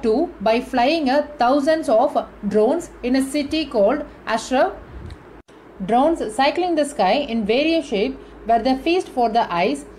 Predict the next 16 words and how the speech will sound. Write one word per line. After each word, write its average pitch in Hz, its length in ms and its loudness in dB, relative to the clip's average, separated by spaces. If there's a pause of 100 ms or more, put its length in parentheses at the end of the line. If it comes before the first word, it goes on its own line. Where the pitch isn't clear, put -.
(140)
The 240 160 0
exhibition 330 520 2
ended 277 320 2
in 285 100 2
the 233 120 0
form 247 420 2
of 214 260 2 (140)
a 208 100 2
giant 202 560 0 (600)
dove 233 360 2
emphasizing 262 760 2 (260)
peace. 220 300 -2 (1160)
nasa's 311 460 4
Apollo 220 440 0
eleven 233 440 2
mission 214 400 0